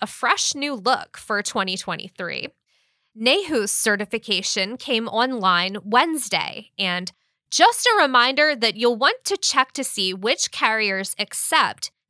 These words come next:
nehu certification before you choose to go that route.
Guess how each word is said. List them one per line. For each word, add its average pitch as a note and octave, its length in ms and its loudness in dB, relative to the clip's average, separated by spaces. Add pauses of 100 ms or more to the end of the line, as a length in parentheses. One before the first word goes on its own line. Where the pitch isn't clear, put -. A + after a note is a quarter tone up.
nehu A#3+ 480 0
certification G3+ 960 -2
before A#3+ 540 0
you G3+ 220 -4
choose F3 460 -4
to G#3 160 -4
go G#3 240 0
that E3 260 0
route. - 460 -6